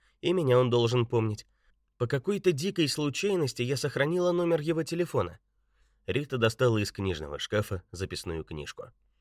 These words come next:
Ну, не факт, что этот номер он не поменял. "Других у меня нет". Рита набрала номер и долго напряжённо вслушивалась.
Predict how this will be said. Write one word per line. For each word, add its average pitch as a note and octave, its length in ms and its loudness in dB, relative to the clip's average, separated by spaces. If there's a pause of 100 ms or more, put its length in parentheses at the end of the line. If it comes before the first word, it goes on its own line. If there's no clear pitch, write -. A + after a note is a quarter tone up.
(680)
Ну, E2+ 160 -4
не D#2 140 -4
факт, A#2+ 280 0
что - 200 -6
этот D#2+ 220 -8
номер E2+ 280 -2
он D#2+ 120 -4
не E2+ 80 -4
поменял. E2+ 480 -8 (480)
"Других B2 400 -2
у C#3+ 40 0
меня C3 220 -2
нет". G2+ 280 -8 (540)
Рита C3 300 0
набрала G#2 400 4
номер G#2+ 380 -2 (300)
и F2+ 80 -2
долго B2 420 0
напряжённо G2+ 600 2
вслушивалась. D#2 760 -10